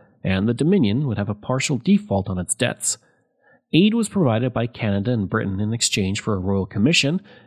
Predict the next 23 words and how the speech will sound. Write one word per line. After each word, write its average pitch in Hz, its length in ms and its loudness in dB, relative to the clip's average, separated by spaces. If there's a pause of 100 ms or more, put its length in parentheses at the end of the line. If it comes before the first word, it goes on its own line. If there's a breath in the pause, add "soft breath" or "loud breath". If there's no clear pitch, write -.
(140 loud breath)
that 104 80 2
would 123 120 4
determine 139 440 0
the 135 80 0
fate 117 280 0
of 98 120 -4
the 92 80 -4
Dominion. 110 480 0 (680)
The 143 120 2
commission 208 440 2
recommended 113 540 0
suspension 107 600 0
of 107 100 -2
responsible 101 560 -2
government 131 440 0 (220 loud breath)
and 110 140 4
that 120 140 4
a - 20 0
commission 139 440 2
of 104 120 -2
government 107 380 0
be 95 100 -2
appointed. - 520 -2